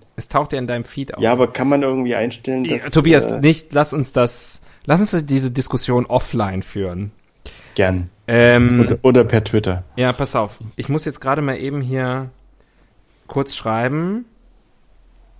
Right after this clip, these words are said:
Speaker 1: Nehmen gerade auf. Wenn ihr das lesen wollt,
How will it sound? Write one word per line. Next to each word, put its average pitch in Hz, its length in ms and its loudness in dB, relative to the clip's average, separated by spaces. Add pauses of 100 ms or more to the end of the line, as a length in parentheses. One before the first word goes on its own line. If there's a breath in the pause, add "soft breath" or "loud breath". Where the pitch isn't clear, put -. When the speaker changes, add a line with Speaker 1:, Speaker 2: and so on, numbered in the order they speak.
(120)
Speaker 1:
Nehmen 151 1000 -4 (1080)
gerade 120 760 -4
auf. 98 440 -8 (560 soft breath)
Wenn 127 180 2
ihr 143 120 0
das 156 180 2
lesen 170 380 4
wollt, 101 440 -2